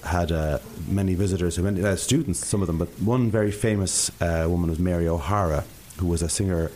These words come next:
Uh, she was well known. She, I think Joan Baez was a friend of hers, and she was very famous in the, in the seventies and sixties, I guess.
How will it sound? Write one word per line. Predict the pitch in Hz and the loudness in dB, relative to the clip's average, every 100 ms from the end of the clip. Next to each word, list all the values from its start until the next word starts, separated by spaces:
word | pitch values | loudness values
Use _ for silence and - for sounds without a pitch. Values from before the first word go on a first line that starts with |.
| - | -4
Uh, | - | -2
she | - | 0
was | 101 87 | 0 2
well | 120 | 2
known. | 123 95 | 4 2
She, | 95 120 | 2 2
I | 101 | 2
think | 104 113 | 0 0
Joan | 101 113 | 2 4
Baez | 104 101 107 | 4 4 2
was | 107 | 2
a | 98 | -2
friend | 101 95 | 0 0
of | 92 | 0
hers, | 98 98 98 | 2 2 2
and | 95 - - - | -2 -6 -12 -4
she | 123 | 0
was | 110 | 2
very | 127 | 2
famous | 127 - 120 101 101 | 2 2 2 2 0
in | 92 | 2
the, | 90 87 82 76 - - - - - - - - | 2 2 0 -4 -14 -20 -20 -20 -20 -8 -6 -4
in | - 95 92 | 0 2 2
the | 85 80 78 | 2 2 0
seventies | - 107 95 92 | 2 0 2 0
and | 92 | 0
sixties, | 85 98 - 80 73 | 0 0 0 -2 0
I | 73 | 0
guess. | 71 71 - | 2 0 -2